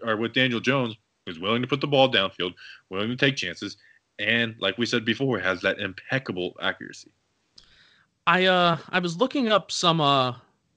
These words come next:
Speaker 2: some Dallas Cowboy player comps kind of before the show, and, uh, look at, I wanna look at Terrence Williams' twenty fifteen season.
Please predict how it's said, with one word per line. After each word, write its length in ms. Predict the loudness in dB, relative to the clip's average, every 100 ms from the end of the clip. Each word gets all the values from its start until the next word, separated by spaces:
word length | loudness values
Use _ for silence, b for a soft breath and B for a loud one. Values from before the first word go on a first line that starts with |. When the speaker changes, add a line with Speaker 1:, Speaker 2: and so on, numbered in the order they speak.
| _ _
Speaker 2:
some 300 | -14 -4 -4
Dallas 420 | 2 4 4 -2
Cowboy 720 | 0 2 2 0 2 2 2 -4 _ _ _
player 320 | 0 2 2
comps 680 | 0 0 0 0 -4 -4 -8 _
kind 180 | 0 0
of 60 | 2
before 300 | -2 4 4
the 100 | 4
show, 400 | 4 4 4 0 _ _ _ _ _ _
and, 240 | 2 2 0
uh, 220 | 2 2 2
look 280 | 2 0 4
at, 160 | 2 4
I 80 | 2
wanna 220 | 4 2
look 260 | 2 2 4
at 360 | 4 2 -10
Terrence 400 | 4 6 6 2
Williams' 460 | 2 4 2 0 -4
twenty 280 | -2 -2 0
fifteen 460 | -2 -4 -2 -2
season. 440 | 0 0 0 -2